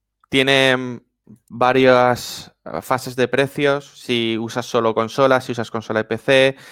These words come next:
si te entra, eh, dentro del Game Pass la suscripción del Gold. Vamos a decir que creo que es la que más utilizamos todos, que es el Game Pass Ultimate, que por trece euros al mes tienes acceso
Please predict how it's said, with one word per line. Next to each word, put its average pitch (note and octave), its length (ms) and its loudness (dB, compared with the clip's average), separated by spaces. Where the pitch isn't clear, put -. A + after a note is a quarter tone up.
si A#2 720 -2
te A2 240 2
entra, A2+ 640 0
eh, A2 880 -2
dentro A#2 360 2
del A2+ 100 2
Game A#2+ 200 0
Pass G#2+ 440 -2
la A2 140 -4
suscripción A2+ 520 -6
del A2+ 140 0
Gold. D#3 300 2
Vamos B2 280 0
a C3 60 4
decir A#2+ 320 0
que G#2 120 -6
creo A#2+ 260 0
que A2+ 80 -2
es A2 100 -8
la G2 140 -2
que F#2 460 -6
más G2+ 360 -4
utilizamos A2 480 -6
todos, B2 300 2
que A2+ 120 0
es A2+ 160 -8
el G#2 140 -2
Game A2+ 200 0
Pass A#2 260 -4
Ultimate, C3+ 560 -2
que B2 160 4
por A#2 400 0
trece B2 500 4
euros B2 500 2
al B2 200 -2
mes D3 440 -12
tienes A2 420 -2
acceso G#2 600 -10